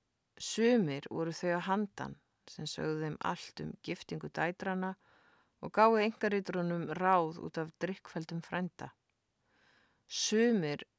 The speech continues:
sögðu að hann myndi jarða bokkuna, fullyrti ein vongóð, en þá hafði henni misheyrst því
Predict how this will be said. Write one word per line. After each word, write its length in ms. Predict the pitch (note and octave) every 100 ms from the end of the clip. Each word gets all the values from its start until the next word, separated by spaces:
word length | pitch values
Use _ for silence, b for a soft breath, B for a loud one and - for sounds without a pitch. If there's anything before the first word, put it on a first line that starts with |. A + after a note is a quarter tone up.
| -
sögðu 460 | - D#3 D3 D3+
að 140 | - E3+
hann 120 | D#3+
myndi 240 | D#3 D3+ D#3
jarða 320 | D#3 F#3+ F#3
bokkuna, 640 | D#3+ F#3 - - C#3+ D3 - _ _ _ _ _
fullyrti 400 | D3 - D3+ -
ein 220 | D3+ D3+
vongóð, 480 | C#3+ D#3 - D3 D3 - _ _ b b b b b
en 80 | C#3+
þá 60 | E3
hafði 240 | F3 E3+
henni 180 | D#3+ D#3
misheyrst 720 | D3 D#3 E3 F3 F#3 - -
því 220 | - F3